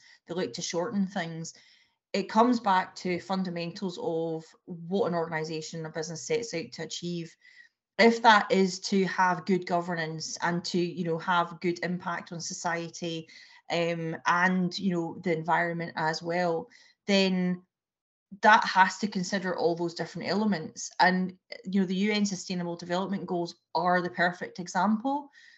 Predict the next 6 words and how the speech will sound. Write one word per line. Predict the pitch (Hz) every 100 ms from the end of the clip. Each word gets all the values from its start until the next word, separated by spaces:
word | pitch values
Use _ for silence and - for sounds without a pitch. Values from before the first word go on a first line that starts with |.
| _
There's | 190 -
seventeen | - 196 196 196 208
exam-, | 180 175 196 202 202
uh, | 180 170
seventeen | 170 214 202 208 170 170
goals, | 233 262 156 170 262 277